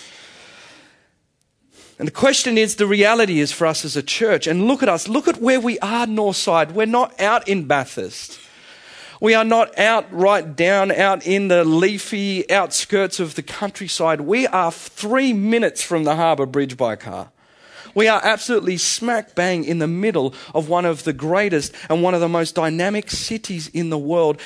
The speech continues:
Has it ever occurred to you to ask the question, "Lord, what are you doing with us in that?"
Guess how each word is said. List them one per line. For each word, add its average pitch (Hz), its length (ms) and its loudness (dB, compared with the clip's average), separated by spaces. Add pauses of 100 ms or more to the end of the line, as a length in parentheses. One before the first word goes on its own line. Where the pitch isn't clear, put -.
(100)
Has 190 120 -2
it 196 100 0
ever 214 300 -2
occurred 170 440 -6
to 160 80 -8
you 160 180 -6
to - 300 -16
ask 170 200 -8
the - 80 -10
question, 151 480 -8
"Lord, 190 240 -2 (380)
what 190 180 -8
are 311 40 -8 (120)
you 160 40 -4
doing 160 460 -8
with 95 200 -16
us - 240 -18
in 92 140 -14
that?" - 340 -18